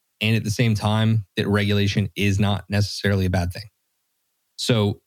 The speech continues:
what the Biden administration is doing here is not necessarily bad. And we wanna make sure that we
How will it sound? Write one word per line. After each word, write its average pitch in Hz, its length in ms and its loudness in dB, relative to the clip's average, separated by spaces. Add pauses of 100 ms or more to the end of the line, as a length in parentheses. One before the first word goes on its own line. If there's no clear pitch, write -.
(120)
what 107 200 2 (200)
the 117 80 2
Biden 123 300 2
administration 123 560 2
is 92 140 0 (140)
doing 98 280 0
here 107 240 2
is 95 160 0
not 107 180 0
necessarily 95 880 0
bad. 90 540 0
And 98 160 0
we 101 100 4
wanna 117 160 4
make 110 220 0
sure 110 160 0
that 95 80 0
we 95 180 0